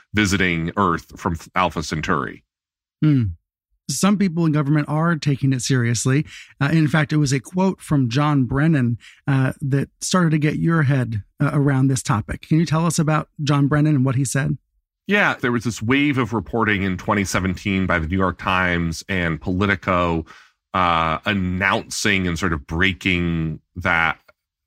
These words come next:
Speaker 1: uh, there had been a larger secret Pentagon study of this subject, actually backed by then U S Senator Harry Reid. But what got me interested in this was an,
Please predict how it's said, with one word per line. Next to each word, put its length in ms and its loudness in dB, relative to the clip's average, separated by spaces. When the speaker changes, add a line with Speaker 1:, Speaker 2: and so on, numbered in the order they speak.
Speaker 1:
uh, 480 -2
there 200 -2
had 240 -4
been 300 0
a 420 -2
larger 1160 -2
secret 840 -4
Pentagon 840 -2
study 800 -2
of 340 -4
this 160 -2
subject, 600 -2
actually 340 -2
backed 560 -2
by 480 -2
then 540 0
U 220 0
S 100 -2
Senator 480 -2
Harry 400 -2
Reid. 600 -4
But 140 -2
what 140 2
got 200 -2
me 300 0
interested 560 -4
in 140 -6
this 360 -12
was 540 0
an, 140 -4